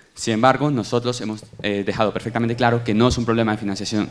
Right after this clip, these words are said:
ya que, tal como hemos podido mostrar en su primer argumento, por ejemplo, en el cual nos dicen que la,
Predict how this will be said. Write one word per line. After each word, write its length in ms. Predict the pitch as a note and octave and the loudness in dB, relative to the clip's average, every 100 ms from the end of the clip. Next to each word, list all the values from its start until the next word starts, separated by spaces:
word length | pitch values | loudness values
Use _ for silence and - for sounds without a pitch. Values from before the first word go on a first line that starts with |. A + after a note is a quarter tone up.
| G#2 | -2
ya 100 | G2+ | -2
que, 140 | G#2 | -2
tal 260 | - A2+ A2 | 0 0 2
como 160 | B2 | 2
hemos 160 | A2+ A#2 | 0 0
podido 220 | A#2+ A2 | 0 0
mostrar 340 | G#2+ - A2 G#2 | 0 0 0 -2
en 60 | |
su 140 | F2+ - | -8 -8
primer 220 | F2+ F#2 | -4 -2
argumento, 400 | G2 G#2+ G#2 F2+ | 0 0 0 -4
por 100 | - | -8
ejemplo, 340 | G#2+ G2 D2+ - | -6 -6 -6 -8
en 80 | F2+ | -6
el 100 | F2 | -2
cual 200 | G2 G2+ | 0 0
nos 120 | G#2 | 0
dicen 320 | G2+ F#2+ D#2 - - - - - _ _ | -2 -2 -8 -12 -20 -20 -20 -20 _ _
que 440 | - G#2+ G2 F#2 - - - _ | -4 0 0 -2 -4 -14 -20 _
la, 460 | G#2+ G2 F#2 F2+ | -2 0 0 -4